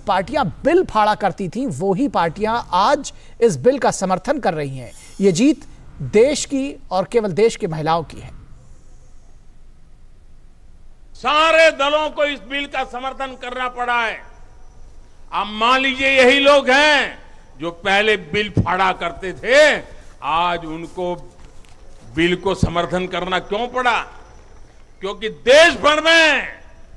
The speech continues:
Speaker 2: पिछले दस साल में महिला एक शक्ति बनकर के उभरी है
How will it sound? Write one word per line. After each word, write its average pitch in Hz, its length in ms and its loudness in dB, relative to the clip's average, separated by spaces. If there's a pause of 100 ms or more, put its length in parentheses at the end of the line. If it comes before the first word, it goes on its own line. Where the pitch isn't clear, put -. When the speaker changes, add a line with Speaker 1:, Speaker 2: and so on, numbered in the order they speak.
(260)
Speaker 2:
पिछले 185 420 0
दस 180 280 2
साल 170 320 -2
में 170 180 -2
महिला 165 440 0
एक 160 160 0
शक्ति 180 440 -6
बनकर 151 360 -4
के 156 100 -8
उभरी 120 600 -6
है - 200 -20